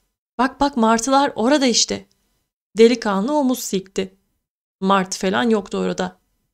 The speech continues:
Gökyüzü neredeyse tamamen arınmıştı. Ufuk çizgisinde biraz pembelik vardı yalnız. "Martıların sesini duydum, bak, dinde bağırışıyorlar."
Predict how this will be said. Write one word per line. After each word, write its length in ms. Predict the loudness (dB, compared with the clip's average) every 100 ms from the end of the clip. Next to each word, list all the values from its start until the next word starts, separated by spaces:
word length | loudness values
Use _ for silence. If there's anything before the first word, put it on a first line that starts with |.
| _ _ -4
Gökyüzü 580 | -4 -2 -6 0 0
neredeyse 600 | 2 0 0 0 -2 -4
tamamen 760 | -6 -4 -2 -2 -2 -2 -4 -6
arınmıştı. 720 | -4 -2 -2 -4 -6 -8 -12 _ _ _ _ _ _ _ _ _ _ -4
Ufuk 340 | -2 -4 -4
çizgisinde 600 | -6 -4 -6 -4 -4 -2
biraz 320 | 0 0 -2
pembelik 480 | -2 -2 0 -2 -2
vardı 280 | -4 -2 -4
yalnız. 520 | -4 -4 -6 -8 -10 _ _ _ _ _ _ _ _ _ _ _ _
"Martıların 520 | 0 0 2 0 0
sesini 420 | 0 -2 -4 -4 -2
duydum, 320 | -2 0 0
bak, 280 | -2 -4 -4
dinde 320 | -2 0 2
bağırışıyorlar." 760 | 2 2 2 2 0 -2 -6